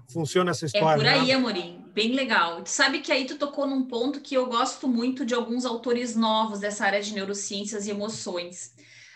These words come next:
Speaker 2: Tem um autor que é bem, assim, já nosso hit, assim, todo mundo que é dessa área gosta dele, que é o Richard Davidson. O professor
Speaker 1: Uhum.
Speaker 2: Richard Davidson se associou ao Daniel Goleman em alguns projetos, inclusive eu acho que aquele livro no Brasil se chama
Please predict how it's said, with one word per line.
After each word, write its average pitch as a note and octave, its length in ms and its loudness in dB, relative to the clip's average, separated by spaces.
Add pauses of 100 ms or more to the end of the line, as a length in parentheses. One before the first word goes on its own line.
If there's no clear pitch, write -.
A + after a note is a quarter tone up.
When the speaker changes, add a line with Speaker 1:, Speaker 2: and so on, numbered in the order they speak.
(120)
Speaker 2:
Tem B3 160 0
um C#4+ 40 4
autor C4+ 360 2
que D4 120 -2
é G#3+ 100 0
bem, C4 380 0
assim, A3+ 500 -2
já G3+ 220 2
nosso G3+ 600 -2
hit, A#3+ 400 0
assim, G3+ 260 -6
todo A3 220 -4
mundo G#3+ 180 -4
que G#3 140 -2
é F#3 60 0
dessa G#3+ 260 -2
área F#3 180 0
gosta E3 260 -6
dele, G3+ 280 -4
que G#3 100 -8
é - 20 2
o G#3 60 -4
Richard A3+ 460 -2
Davidson. F3 600 -4
O D3+ 40 -14
professor A3 400 -6
Speaker 1:
Uhum. B3+ 120 0
Speaker 2:
Richard A#3+ 360 2
Davidson A3+ 680 -4 (340)
se - 140 -2
associou C4 720 2
ao G3+ 80 0
Daniel F#3+ 280 -4
Goleman F#3+ 420 -4
em F3+ 60 -8
alguns F3 320 -12
projetos, A3 680 -2
inclusive G#3 380 -6
eu A3 60 0
acho A3 140 -2
que A#3 60 -8
aquele A3 280 -6
livro A3 280 -4
no A3 100 2
Brasil A3 500 -2
se B3 160 -8
chama G#3+ 720 0